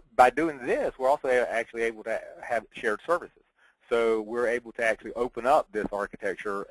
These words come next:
uh, and the, the capabilities of, of these services to the other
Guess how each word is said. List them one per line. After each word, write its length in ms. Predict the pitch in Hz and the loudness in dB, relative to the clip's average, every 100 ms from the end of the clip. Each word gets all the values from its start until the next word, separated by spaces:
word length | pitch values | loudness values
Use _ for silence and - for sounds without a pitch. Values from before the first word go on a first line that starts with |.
| 107 | -10
uh, 260 | 98 95 98 | -6 -6 -6
and 180 | 101 95 | -10 -10
the, 360 | 98 92 90 95 | -10 -10 -12 -12
the 80 | |
capabilities 760 | 92 127 123 98 123 143 113 101 | -6 -4 -4 -4 -4 -2 -4 -6
of, 360 | 98 98 98 90 _ _ | -2 2 2 0 _ _
of 140 | 107 | -6
these 140 | 98 90 - | -6 -4 2
services 440 | 214 185 104 101 _ - _ - | 2 2 -2 -2 _ -20 _ 0
to 160 | 147 | 0
the 220 | 135 123 - | 2 2 6
other 340 | 123 123 110 | 6 6 2